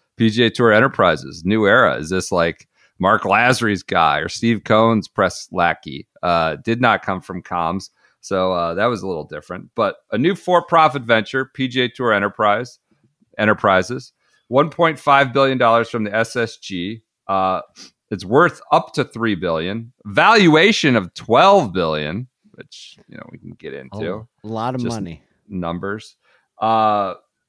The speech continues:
Speaker 1: P G A Tour membership, which is about two hundred, will gain access to one point five billion in equity in this P G A Tour Enterprises.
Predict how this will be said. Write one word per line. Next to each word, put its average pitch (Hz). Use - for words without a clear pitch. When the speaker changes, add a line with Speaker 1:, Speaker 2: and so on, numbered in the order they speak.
Speaker 1:
P 156
G 156
A 156
Tour 151
membership, 143
which 117
is 104
about 98
two 160
hundred, 123
will 113
gain 123
access 117
to 104
one 117
point 117
five 110
billion 107
in 90
equity 95
in 85
this 82
P 90
G 85
A 82
Tour 87
Enterprises. 80